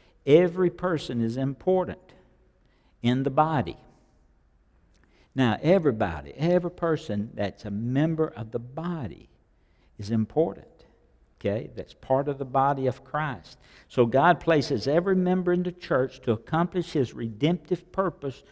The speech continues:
through that congregation. You know, God's at work. What's he on, what's he, what's he doing? He's trying to win a lost world to himself. How's he doing that? He's using the local church to do that.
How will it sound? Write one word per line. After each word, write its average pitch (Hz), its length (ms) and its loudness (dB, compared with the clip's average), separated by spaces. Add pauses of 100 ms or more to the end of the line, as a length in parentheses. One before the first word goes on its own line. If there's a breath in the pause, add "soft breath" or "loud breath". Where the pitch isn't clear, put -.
(240 soft breath)
through 165 280 2
that 170 300 -2
congregation. 165 920 0 (420 soft breath)
You 131 80 -6
know, 123 120 4
God's 139 400 4
at 160 120 -4
work. 143 360 2
What's 151 220 2
he 160 120 -2
on, 156 160 -2 (140)
what's 160 200 -2
he, 151 100 4 (220)
what's 170 220 -2
he 135 100 -6
doing? 113 420 2
He's 107 160 -6
trying 170 320 -4
to 113 340 -4
win 147 180 0
a 110 140 0
lost 156 420 -4
world 156 320 -2
to 127 100 -6
himself. 110 680 -2
How's 156 280 -6
he 160 100 -6
doing 113 420 -2
that? 64 220 -18 (680 soft breath)
He's 107 260 -2
using 143 520 0 (520 soft breath)
the 101 80 -10
local 139 420 2
church - 580 -8
to 147 120 -8
do 196 260 0
that. - 340 -8